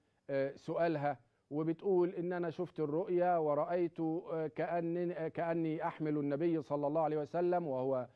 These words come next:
آه، ميت، و، آه، لما رحت حكيت الرواية ديت لحد قال لي: 'أنت كده ارتديتي عن الإسلام'". أهو ده الفكر الخرافي، بين قوسين كده،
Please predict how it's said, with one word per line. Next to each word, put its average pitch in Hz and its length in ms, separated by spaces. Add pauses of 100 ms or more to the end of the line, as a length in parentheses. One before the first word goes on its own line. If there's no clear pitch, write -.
(260)
آه، 139 240
ميت، 190 600
و، 151 400 (340)
آه، 151 400
لما 156 260
رحت 175 200
حكيت 151 400
الرواية 156 420
ديت 160 340
لحد 156 400 (380)
قال 165 120
لي: 156 360
'أنت 143 160
كده 151 220
ارتديتي 139 520
عن 123 180
الإسلام'". 110 760 (540)
أهو 120 180
ده 151 320
الفكر 135 440
الخرافي، 117 1120 (240)
بين 156 160
قوسين 156 480
كده، 202 340